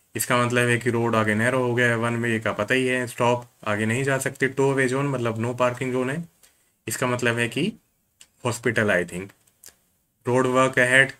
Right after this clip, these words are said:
कि आगे काम चल रहा है ना। ये क्या है? ओल्ड एज का, यहाँ पे साइकिल अलाउ नहीं है, यहाँ पे कंस्ट्रक्शन है,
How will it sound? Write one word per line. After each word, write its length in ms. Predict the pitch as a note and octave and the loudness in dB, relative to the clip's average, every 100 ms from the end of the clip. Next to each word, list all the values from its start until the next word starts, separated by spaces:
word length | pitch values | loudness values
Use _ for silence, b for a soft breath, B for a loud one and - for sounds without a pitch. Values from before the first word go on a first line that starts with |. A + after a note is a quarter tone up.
| - | -2
कि 80 | A#2+ | 0
आगे 220 | A#2 A2+ | 0 -2
काम 320 | A#2+ A#2 A#2 | 0 -2 0
चल 200 | B2+ A2+ | -2 -2
रहा 160 | A#2 A#2 | -2 -2
है 80 | |
ना। 280 | B2+ E3+ E3 - _ _ _ _ _ _ _ _ - | -2 -2 -4 -20 _ _ _ _ _ _ _ _ -6
ये 140 | A#2+ A#2+ | -2 0
क्या 200 | B2 B2+ | 2 2
है? 200 | C#3+ - _ _ _ _ _ - | 0 -8 _ _ _ _ _ -2
ओल्ड 240 | A#2+ B2 | 0 2
एज 180 | B2+ A2+ | 2 2
का, 240 | C3 B2 | 4 4
यहाँ 240 | A#2+ A2+ A2 | 4 0 0
पे 80 | A2+ | 0
साइकिल 340 | A2 G#2+ A2 | 0 0 0
अलाउ 260 | G#2+ A2+ A#2+ | 0 0 0
नहीं 340 | A#2 C3 D3 | -2 -4 -2
है, 160 | C#3+ C#3 | -2 0
यहाँ 180 | B2 A2 | -2 -2
पे 80 | G#2+ | -4
कंस्ट्रक्शन 600 | - A2+ A2+ C3 - C#3+ | -4 -4 -4 -4 -4 -4
है, 340 | C3+ C3+ C3+ | -2 -4 -6